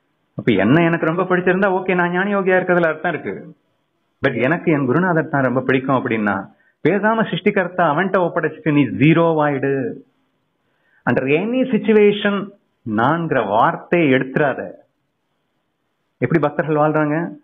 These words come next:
இவங்க decision எடுப்பாங்க, இவங்க என்னென்னமோ செய்வாங்க, ஆனா நான் எங்கே செய்கின்றேன், எல்லாம் அவன் செய்கின்றான்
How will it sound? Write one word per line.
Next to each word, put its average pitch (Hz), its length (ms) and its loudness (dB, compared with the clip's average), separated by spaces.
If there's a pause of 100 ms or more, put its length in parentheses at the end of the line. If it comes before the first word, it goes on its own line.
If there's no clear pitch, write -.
(800)
இவங்க 151 240 4
decision 156 380 -2
எடுப்பாங்க, 165 520 -4 (760)
இவங்க 160 300 2
என்னென்னமோ 170 340 0
செய்வாங்க, 160 600 -2 (460)
ஆனா 113 500 -2 (1160)
நான் 104 340 2
எங்கே 104 320 0
செய்கின்றேன், 98 600 -2
எல்லாம் 113 640 0
அவன் 127 240 0
செய்கின்றான் 110 720 -2